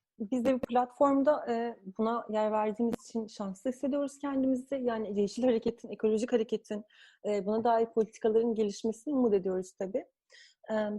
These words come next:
peki son olarak şunu sormak istiyorum. E, ekolojik kriz, siz de söylediniz, sadece Türkiye'nin değil, tüm dünyanın içine doğru çekildiği bir kara delik.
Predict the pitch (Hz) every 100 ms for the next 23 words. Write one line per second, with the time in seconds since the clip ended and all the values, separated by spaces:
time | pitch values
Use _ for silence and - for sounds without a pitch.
0 | 208 262 349 349 330 330 330 349 339 -
1 | 359 359 311 233 196 - - 220 202 202
2 | - - 208 208 214 208 240 240 254 -
3 | 240 240 - 226 226 247 247 226 214 208
4 | - 233 233 226 233 247 240 254 262 320
5 | - 285 269 262 233 214 208 - 220 190
6 | 190 - - 240 208 202 - 220 202 202
7 | 330 -